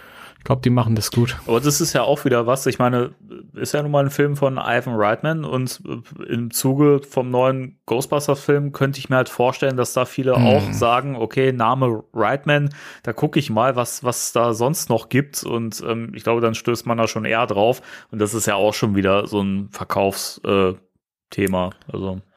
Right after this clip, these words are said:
Speaker 1: Es ist sicher kein Zufall, dass der jetzt ausgerechnet zu dieser Zeit erscheint
Speaker 2: Nee, eben.
Speaker 1: auf Blu-ray.
Speaker 2: Also merkt, merkt man schon, dass er jetzt so ein bisschen auf, auf der Welle mit, äh,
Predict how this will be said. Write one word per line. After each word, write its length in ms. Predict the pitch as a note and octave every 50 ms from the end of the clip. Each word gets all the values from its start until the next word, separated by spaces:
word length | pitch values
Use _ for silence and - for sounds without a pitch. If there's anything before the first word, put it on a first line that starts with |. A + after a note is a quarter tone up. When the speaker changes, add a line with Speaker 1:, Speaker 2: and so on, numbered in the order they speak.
| _ _ _ _ -
Speaker 1:
Es 180 | G2 F2+ E2+
ist 220 | G2+ A2 G#2+ G2+ -
sicher 280 | A#2 A2+ - D3 C3
kein 260 | B2 - B2 A2+ A2 A2
Zufall, 340 | - - C#3 - C3 A2
dass 160 | G#2+ G#2+ - -
der 140 | C3 A2 G#2
jetzt 360 | A2 A2 - - - - - _
ausgerechnet 580 | - B2 A#2 A2+ - - A#2+ A2 G#2+ A#2 A2+ -
zu 140 | - - A#2+
dieser 300 | G#2+ A#2 G#2+ A#2 A2 -
Zeit 260 | - A#2 G#2 G2 G#2+
erscheint 560 | G2+ G2 - - F#2+ F2+ G2 G#2 F#2 F2 -
Speaker 2:
Nee, 60 | - F2
eben. 160 | F2+ F2 F2+ -
Speaker 1:
auf 240 | A2+ A2 G2+ - -
Blu-ray. 340 | B2+ B2 A#2+ A2+ A2 G#2 F#2+ - _ _ _ _ _ - -
Speaker 2:
Also 260 | G2+ F2+ F2+ F2 F2+ F2+
merkt, 260 | G2 G2 F#2+ - - -
merkt 200 | F#2+ F#2 - F#2+
man 100 | F2+ F2+
schon, 180 | - G#2 F#2+
dass 220 | F#2 F#2+ F#2 - -
er 80 | F#2 F#2
jetzt 200 | F#2 - - -
so 160 | - F#2+ F#2
ein 60 | F2+
bisschen 440 | F#2 G2 - - - F#2 F#2 F#2 F#2
auf, 240 | G2 G2 - - -
auf 140 | - G2+ -
der 140 | - F#2+ F#2
Welle 240 | F#2+ F#2+ F#2+ G2 F#2+
mit, 300 | F#2+ G2 G2 - - -
äh, 300 | - F#2 F#2 F#2 F#2 F#2